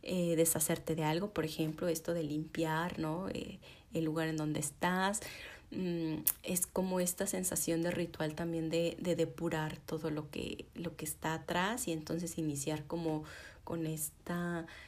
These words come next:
con este aire nuevo, el año nuevo. Entonces a lo mejor quieres hacer eso, limpiar tu habitación, tu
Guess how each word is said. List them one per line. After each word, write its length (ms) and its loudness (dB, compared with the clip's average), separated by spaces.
con 180 0
este 280 0
aire 340 2
nuevo, 540 4
el 160 2
año 220 4
nuevo. 260 2
Entonces 320 2
a 60 6
lo 80 6
mejor 300 0
quieres 280 0
hacer 300 -2
eso, 380 0
limpiar 440 -2
tu 140 -2
habitación, 840 -2
tu 140 -8